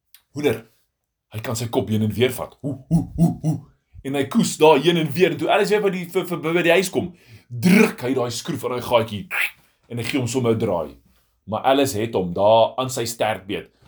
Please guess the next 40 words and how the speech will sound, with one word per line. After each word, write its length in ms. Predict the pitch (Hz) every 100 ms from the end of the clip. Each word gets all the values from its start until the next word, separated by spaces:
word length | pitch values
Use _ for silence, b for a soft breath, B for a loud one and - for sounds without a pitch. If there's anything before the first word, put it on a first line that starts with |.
| _
"Papa, 240 | 494 508 554 508
los 260 | 523 554 539
hom 180 | 554 554 523
uit!" 220 | 539 - 156
En 40 |
sy 140 | 139
gooi 400 | 123 - 214 208
daai 220 | 185 175 151
hoender, 280 | 139 120
julle. 440 | 107 139 196 196 - _ _ _ _ _ _ _ _ _ _ _ _ -
Maar 200 | 131 123
die 100 | 143
hoender 180 | 196
het 100 | 190
net 160 | 180 190
so 80 | 190
in 60 |
die 80 | 175
lug 140 | 170 170
opgefladder 760 | - 123 - 104 92 82 - _ _ _ _ _ -
en 120 | 120
die 100 | 113
trekkertjie 540 | 214 240 - - 113
het 80 | 98
stadiger 460 | - 104 98 - 95
begin 240 | 90 90
ry. 160 | 78 73 _ _ _ _ _ _ -
Haar 220 | 117 185 170
mamma 300 | 151 202 180
het 100 | 170
uiteindelik 540 | 143 139 156 170 147
daai 160 | 123 120
trekker 400 | 123 110 113 113
ingehaal 380 | 117 110 98 90
want 160 | 92 92
kyk, 160 | 90 -
sy 120 | 92
was 160 | 85 -
verskriklik 460 | 85 95 - 87 87
moeg. 220 | 76 -